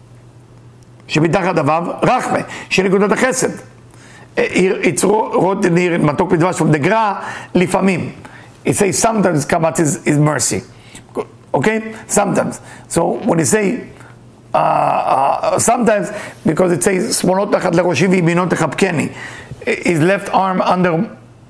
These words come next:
my head, and then his right hand hugging me. So you use the word לפעמים sometimes. דהיינו שמאלה תחילה, ואחר כך ימינה. What he's trying to tell you is,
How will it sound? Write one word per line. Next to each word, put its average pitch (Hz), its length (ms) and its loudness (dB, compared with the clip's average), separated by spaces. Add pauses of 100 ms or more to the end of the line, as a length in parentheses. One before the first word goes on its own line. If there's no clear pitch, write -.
(120)
my 151 140 0
head, 190 380 -2 (260)
and 165 140 2
then 196 140 2
his 160 160 2
right 175 240 2
hand 165 340 0
hugging 143 380 0
me. 110 160 -2 (360)
So 165 120 0
you 180 160 4
use 190 60 2
the 190 80 4
word 180 140 2
לפעמים 170 420 2
sometimes. 143 540 -2 (340)
דהיינו 208 220 2
שמאלה 196 280 2
תחילה, 190 420 2 (340)
ואחר 202 240 0
כך 147 60 -2
ימינה. 185 420 2 (300)
What 175 120 2
he's 175 100 0
trying 185 160 2
to 151 80 0
tell 254 220 2
you 208 280 0 (380)
is, 185 300 0